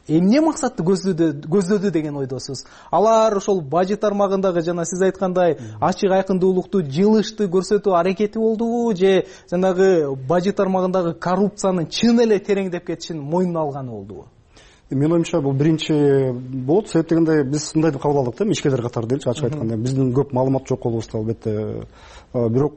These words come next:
Speaker 2: э, биз кабыл алганда, э, маалымат келгенде, тараганда дагы талкуулап, өз арабызда сүйлөшүп көргөнүбүздө,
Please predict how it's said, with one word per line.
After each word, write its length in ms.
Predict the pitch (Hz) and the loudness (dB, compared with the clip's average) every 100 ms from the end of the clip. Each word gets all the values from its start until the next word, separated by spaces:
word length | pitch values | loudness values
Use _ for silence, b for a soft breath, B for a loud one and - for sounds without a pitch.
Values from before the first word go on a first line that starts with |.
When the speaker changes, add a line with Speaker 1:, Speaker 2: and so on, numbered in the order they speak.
| - | -2
Speaker 2:
э, 120 | 127 | 0
биз 220 | 127 135 | 0 -2
кабыл 300 | 131 - 139 147 | -4 -2 0 2
алганда, 260 | 147 151 | 0 0
э, 140 | 185 156 | 0 0
маалымат 640 | 120 117 113 123 120 117 | -2 -2 0 0 0 -2
келгенде, 560 | 110 104 123 127 131 127 | -4 -2 -2 0 0 0
тараганда 400 | 127 131 131 127 | -2 -2 -2 -2
дагы 280 | 135 160 180 | -2 -2 -4
талкуулап, 480 | - 117 127 120 123 | -4 -2 0 0 0
өз 100 | 113 | -2
арабызда 300 | 113 110 107 | -2 -4 -4
сүйлөшүп 240 | 127 - | -4 -2
көргөнүбүздө, 520 | 120 135 139 151 190 | -2 0 0 -2 -4